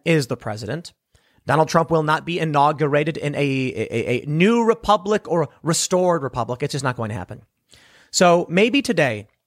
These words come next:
as the weather is gradually improving, it's springtime is, is abound. You can go outside, go for a walk, breathe some fresh air somewhere, assuming you don't live in a city. I live in the middle of nowhere, so I get to do it.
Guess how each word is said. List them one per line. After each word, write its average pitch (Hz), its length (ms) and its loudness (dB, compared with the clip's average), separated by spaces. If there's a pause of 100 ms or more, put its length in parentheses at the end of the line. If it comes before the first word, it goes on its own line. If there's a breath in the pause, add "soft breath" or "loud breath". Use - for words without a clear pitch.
(140)
as 127 160 -2
the 143 80 0
weather 180 320 4
is 135 100 -2
gradually 151 480 0
improving, 151 640 -4
it's - 140 -2
springtime 143 500 -2
is, 135 120 -2
is 147 140 0
abound. 120 500 -2 (380 soft breath)
You 151 140 0
can 165 180 2
go 156 200 4
outside, 160 420 2
go 151 160 4
for 180 160 0
a 156 80 4
walk, 143 380 0
breathe 156 180 2
some 143 200 0
fresh 147 340 2
air 139 240 0
somewhere, 143 520 0 (400 soft breath)
assuming 165 320 2
you 147 80 2
don't 139 260 2
live 139 160 0
in 131 100 -2
a 123 40 0
city. 120 340 0
I 147 80 4
live 156 100 2
in 135 40 -2
the 127 60 -2
middle 131 160 -2
of 120 60 -4
nowhere, 127 260 2
so - 80 -2
I 131 60 2
get 120 100 -2
to 98 60 -10
do 104 100 -4
it. - 100 -6